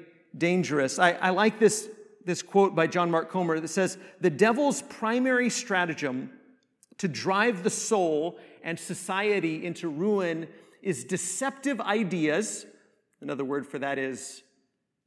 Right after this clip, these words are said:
lies, right? Deceptive ideas that play to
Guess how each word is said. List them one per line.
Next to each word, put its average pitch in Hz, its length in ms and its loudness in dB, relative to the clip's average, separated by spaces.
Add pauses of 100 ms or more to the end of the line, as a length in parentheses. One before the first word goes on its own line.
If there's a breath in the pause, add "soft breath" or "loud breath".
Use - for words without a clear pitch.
(260)
lies, 139 520 2
right? 151 220 -2
Deceptive 196 600 2
ideas 165 720 2 (2500)
that 185 240 2
play 240 340 4
to 208 420 2